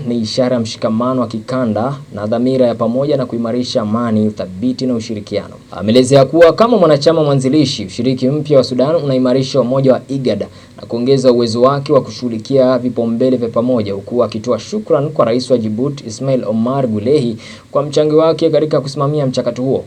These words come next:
Kurejea kwa Sudan kunafuata mazungumzo ya kina yaliyoongozwa na Djibouti mwishoni mwa Januari mwaka elfu mbili ishirini na sita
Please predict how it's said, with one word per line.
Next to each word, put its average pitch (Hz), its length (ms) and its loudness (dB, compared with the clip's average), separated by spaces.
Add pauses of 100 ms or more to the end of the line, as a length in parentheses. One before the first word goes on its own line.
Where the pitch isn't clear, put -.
Kurejea 131 340 0
kwa 120 120 -4
Sudan 135 360 -2
kunafuata 127 540 -2
mazungumzo 123 600 -2
ya 127 100 2
kina 143 480 -4
yaliyoongozwa 123 800 0
na 127 200 0
Djibouti 120 420 -4
mwishoni 131 360 -4
mwa 120 120 -2
Januari 120 400 -2
mwaka 117 220 -4
elfu 107 160 -8
mbili 113 160 -4
ishirini 107 260 -8
na 92 60 -16
sita 123 360 -6